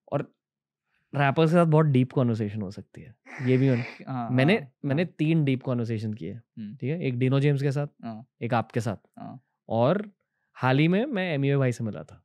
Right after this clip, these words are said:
Speaker 2: हाँ,
Speaker 1: और उनसे
Speaker 2: शाह।
Speaker 1: भी डीप कन्वर्सेशन करी है।
Speaker 2: हाँ।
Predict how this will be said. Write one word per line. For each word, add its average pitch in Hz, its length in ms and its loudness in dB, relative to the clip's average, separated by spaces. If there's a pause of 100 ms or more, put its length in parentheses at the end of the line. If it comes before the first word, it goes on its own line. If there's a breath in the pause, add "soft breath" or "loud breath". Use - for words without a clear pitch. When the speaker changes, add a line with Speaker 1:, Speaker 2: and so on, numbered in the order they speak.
Speaker 2:
हाँ, 120 280 -14 (140)
Speaker 1:
और 127 120 -2
उनसे 131 200 2
Speaker 2:
शाह। 143 40 4
Speaker 1:
भी 147 100 2 (200)
डीप 127 400 -2 (280)
कन्वर्सेशन 107 420 -4
करी - 180 -10
है। - 120 -16
Speaker 2:
हाँ। - 100 -20